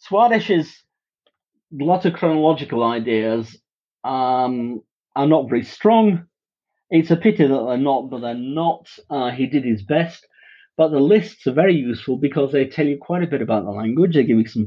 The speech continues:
vocabulary. They give you an idea of, you know, the phonemes that occur in the language. They give you a taste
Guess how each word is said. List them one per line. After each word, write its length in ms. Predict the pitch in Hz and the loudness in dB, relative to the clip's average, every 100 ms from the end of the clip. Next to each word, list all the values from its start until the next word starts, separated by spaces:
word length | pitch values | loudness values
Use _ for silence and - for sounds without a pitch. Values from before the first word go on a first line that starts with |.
| 131 | -6
vocabulary. 680 | 170 - 165 175 208 254 - _ _ _ _ _ _ _ _ - | -14 -4 2 2 2 -2 -8 _ _ _ _ _ _ _ _ -2
They 140 | 139 | 0
give 180 | 131 135 | 2 2
you 260 | 147 143 139 | 4 4 2
an 160 | - 143 | -2 -4
idea 580 | 139 135 135 127 127 - | -4 -2 -2 0 -2 -4
of, 440 | 143 123 123 120 104 110 _ _ _ _ | -4 -2 0 -2 -4 -12 _ _ _ _
you 80 | 135 | -8
know, 100 | 107 | -6
the 60 | - | -4
phonemes 580 | - 175 190 160 190 170 | 0 2 4 4 2 -2
that 100 | 156 | -2
occur 280 | - 147 | 0 0
in 80 | 143 | -2
the 60 | 139 | -4
language. 460 | 143 156 220 - _ _ _ _ _ _ _ _ _ _ _ | -6 -6 -8 -12 _ _ _ _ _ _ _ _ _ _ _
They 160 | 147 143 | 2 2
give 200 | 143 135 | 2 0
you 140 | 131 | -2
a 80 | 120 - - | -4 -8 -2
taste 440 | 165 120 - - | 0 0 -8 -20